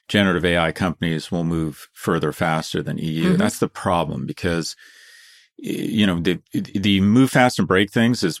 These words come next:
Speaker 1: as many as externalities as it has. It has the benefit of pouring fuel on innovation. It, you know, people, they, they do move faster and they break shit, but they also learn fast.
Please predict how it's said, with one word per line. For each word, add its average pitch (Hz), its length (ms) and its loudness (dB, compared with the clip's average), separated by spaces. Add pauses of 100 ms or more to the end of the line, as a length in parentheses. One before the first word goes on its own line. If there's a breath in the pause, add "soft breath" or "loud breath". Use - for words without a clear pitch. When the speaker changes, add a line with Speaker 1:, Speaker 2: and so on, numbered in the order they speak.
(120)
Speaker 1:
as 98 220 0
many 107 160 4
as 95 120 0
externalities 95 840 2
as 85 140 -2
it 80 80 -4
has. 92 460 0
It 87 60 -4
has 98 200 2
the 95 80 0
benefit 87 680 -2
of 85 300 -2
pouring 95 240 0
fuel 98 220 0
on 85 160 0
innovation. 82 580 -2 (140)
It, 87 260 -4
you 95 80 0
know, 82 200 -2
people, 98 380 0 (100)
they, 107 120 -2 (320 loud breath)
they 95 100 2
do 107 180 4
move 120 200 6
faster 113 460 0
and 80 120 -4
they 82 60 0
break 120 240 2
shit, 90 240 0
but - 100 -4
they 85 80 0
also 85 240 -2
learn 95 280 0
fast. - 500 -8